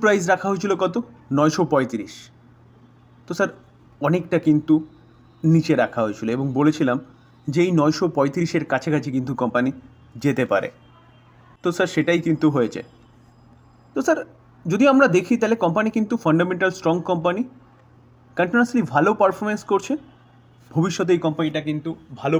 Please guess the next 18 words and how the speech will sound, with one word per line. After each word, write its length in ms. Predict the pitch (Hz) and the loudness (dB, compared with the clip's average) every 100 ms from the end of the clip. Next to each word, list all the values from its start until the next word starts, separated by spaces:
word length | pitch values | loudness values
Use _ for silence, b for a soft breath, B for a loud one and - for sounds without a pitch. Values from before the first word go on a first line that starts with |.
| 156 | 0
পারফরমেন্স 420 | 123 143 143 143 - _ _ _ - | -2 -2 -8 -10 -14 _ _ _ -4
দেখাতে 340 | 143 160 139 104 | -2 0 -2 -2
পারে। 140 | 95 - - _ _ _ _ | -6 -8 -20 _ _ _ _
কেন? 140 | 170 220 320 - _ _ _ - | 2 2 0 -6 _ _ _ 2
কারণ 140 | 214 170 | 2 4
রিনিউয়েবল 340 | 170 196 202 190 | 4 2 2 0
সেক্টরে 280 | 180 180 180 135 - | -2 0 0 0 0
just 220 | 156 - - | 0 0 -2
কিন্তু 160 | 143 156 139 | -2 0 0
এখন 140 | 156 - - | -2 -4 -2
শুরু, 220 | 156 117 - - _ _ - _ _ _ - _ | 0 0 -4 -18 _ _ -20 _ _ _ -20 _
তো 40 | 160 | 0
এই 40 | 151 | 2
কোম্পানিটা 320 | 147 160 151 143 | 0 2 0 0
কিন্তু 160 | 147 143 135 | -2 0 0
বেস্ট 240 | 143 - - _ - | -2 -4 -20 _ -6
ইনভেস্টমেন্ট 380 | 135 135 - 135 110 | -2 -2 -2 -2 0
অপরচুনিটি 420 | 127 127 127 123 | -2 -2 -4 -4